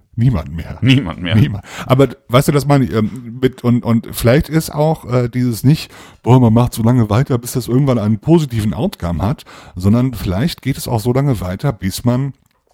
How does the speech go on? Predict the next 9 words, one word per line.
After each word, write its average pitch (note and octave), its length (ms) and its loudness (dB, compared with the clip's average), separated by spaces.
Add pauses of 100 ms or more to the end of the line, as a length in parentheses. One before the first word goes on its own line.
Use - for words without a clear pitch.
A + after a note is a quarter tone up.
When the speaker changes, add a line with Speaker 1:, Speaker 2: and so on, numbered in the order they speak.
(380)
Speaker 1:
mit F#2+ 220 0
dem A2+ 180 2
Outcome G2 460 -2
zufrieden C3+ 580 -2
ist. - 400 -16 (220)
Und G2 160 0
das A2+ 120 -4
ist C3 120 -8
halt, C3 220 0